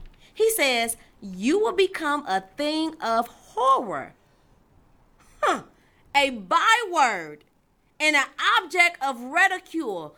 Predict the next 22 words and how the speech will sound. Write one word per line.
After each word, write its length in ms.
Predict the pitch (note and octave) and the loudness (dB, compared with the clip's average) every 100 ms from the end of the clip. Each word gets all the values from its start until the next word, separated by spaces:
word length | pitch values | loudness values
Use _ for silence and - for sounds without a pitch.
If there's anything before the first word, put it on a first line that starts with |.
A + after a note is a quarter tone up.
| _ - | _ -4
among 420 | C4+ D4 C4+ B3 - | -2 2 0 0 0
all 340 | E4+ F#4+ G4 | 4 6 4
the 100 | F#4+ | 0
peoples 560 | F#4+ F#4+ F#4 E4 C#4+ B3+ | -8 -2 -2 -2 -10 -6
where 180 | C4 A#3+ | -4 -4
the 120 | A3 | -6
Lord 520 | G3 B3+ D#4 D#4+ B3+ | -4 -2 2 0 0
will 120 | B3+ | -6
drive 520 | G#3+ C#4 D#4+ E4+ C4+ | -6 -4 0 0 -2
you." 320 | G3+ D#3+ B2 - _ - - _ _ _ _ _ _ _ _ _ _ _ _ _ | -8 -14 -16 -20 _ -20 -20 _ _ _ _ _ _ _ _ _ _ _ _ _
Is 140 | C#4 C#4 | -6 2
that 200 | E4+ D4+ | 2 2
not 360 | D4+ F4 D#4+ | 2 2 2
what 240 | D#4 F4 D#4 | 0 0 0
we 160 | D#4+ | 0
are? 340 | D#4+ C#4 C#3 - - - _ _ _ _ _ _ _ _ _ _ _ _ _ _ _ _ _ _ _ _ | 4 4 0 -10 -20 -20 _ _ _ _ _ _ _ _ _ _ _ _ _ _ _ _ _ _ _ _
'Cause 200 | - F4 | -4 0
I, 120 | D4+ C#4+ | 0 0
I, 200 | D4 D#4+ D#4+ | 2 2 2
I'm 160 | E4+ | -2
pretty 360 | - A4 A#4 G#4 | 0 2 2 0
sure 540 | - A4+ F#4 C#4+ B3+ | -4 -2 2 2 0